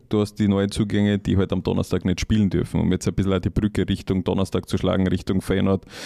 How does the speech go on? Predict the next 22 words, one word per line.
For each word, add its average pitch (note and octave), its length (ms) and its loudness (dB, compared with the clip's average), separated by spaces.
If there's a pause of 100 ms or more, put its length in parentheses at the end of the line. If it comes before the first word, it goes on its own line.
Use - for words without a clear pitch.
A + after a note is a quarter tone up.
(140)
äh, - 80 -2
Rotterdam-Match. F#2 760 0 (520)
Was G2+ 160 -2
kann G#2 200 0
ein, G2+ 220 0
ein F#2 100 0
Trainer F#2+ 280 2
denn F#2 160 0
überhaupt F#2+ 420 0
in, F2+ 160 0
in E2+ 160 0
drei, F2+ 220 0
vier F#2+ 160 0
Wochen F#2 260 -2
auch F2 80 0
wirklich, F2+ 340 -4
äh, F2+ 220 0 (480)
ähm, F2+ 280 2 (260)
implementieren A2+ 640 2
in E2+ 60 4
einer E2+ 120 2
Mannschaft? D#2 480 -4